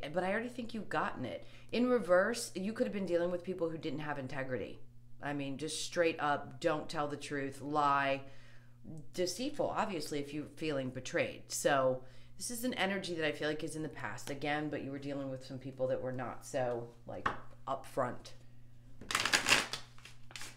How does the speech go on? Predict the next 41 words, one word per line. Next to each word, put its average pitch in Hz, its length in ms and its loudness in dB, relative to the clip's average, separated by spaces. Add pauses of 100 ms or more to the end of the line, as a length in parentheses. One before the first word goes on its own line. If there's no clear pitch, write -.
(1500)
All 71 160 -8 (180)
right. 50 300 -10 (1120)
This - 380 -6
is - 140 -6
for 156 240 2
the 139 200 -2
Ace 170 220 2
of 247 80 -2
Swords 190 280 -2
in 175 80 0
reverse 156 400 0
with 156 140 -4
the 131 60 -4
Lovers 120 480 2
in 135 120 -4
reverse. 117 440 -2
Now 196 160 6
we've 269 140 0
got 226 140 -2
the 190 60 0
Two 185 200 0
of 170 100 6
Cups, - 320 -2
which 147 180 -6
is 131 100 -6
great. 123 360 -2 (420)
Because 220 200 2
like 226 160 6
I 226 80 4
said, 143 400 4
you're 170 80 2
not 202 160 2
gonna 226 100 -4
be 208 100 -2
rushing 156 540 2
into 202 440 0
anything 190 440 0
if 170 160 -2
you've 160 320 -4
become 151 360 0
single. 156 600 4